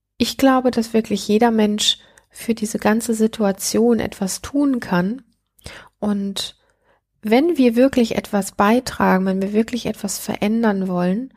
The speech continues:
ähm, aber wir sind einfach so ganz viel in diesen Themen drin, wie Angst, wie Frust,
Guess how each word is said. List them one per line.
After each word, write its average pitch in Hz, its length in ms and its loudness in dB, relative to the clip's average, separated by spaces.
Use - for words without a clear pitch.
ähm, 196 580 -6
aber 208 220 2
wir 214 100 2
sind 226 240 0
einfach 220 260 0
so - 120 0
ganz 233 340 0
viel 247 360 2
in 214 200 -2
diesen 214 360 -2
Themen 233 340 0
drin, 196 340 -4
wie 202 180 -4
Angst, 208 420 -4
wie 202 80 -4
Frust, - 800 -2